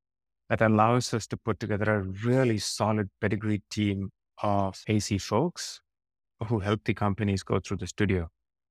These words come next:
Have you seen any interesting, you know, based off of all that, have you seen any interesting trends,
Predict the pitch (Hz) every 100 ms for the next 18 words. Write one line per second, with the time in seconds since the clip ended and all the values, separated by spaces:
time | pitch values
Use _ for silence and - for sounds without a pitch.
0 | _ _ _ _ _ - 135 135 196 170
1 | - - - 147 151 139 123 120 - 127
2 | 117 113 113 131 107 95 113 117 117 107
3 | 104 113 117 _ _ _ - 135 139 -
4 | 190 190 156 120 107 - 131 120 107 -
5 | - 127 127 104 110 -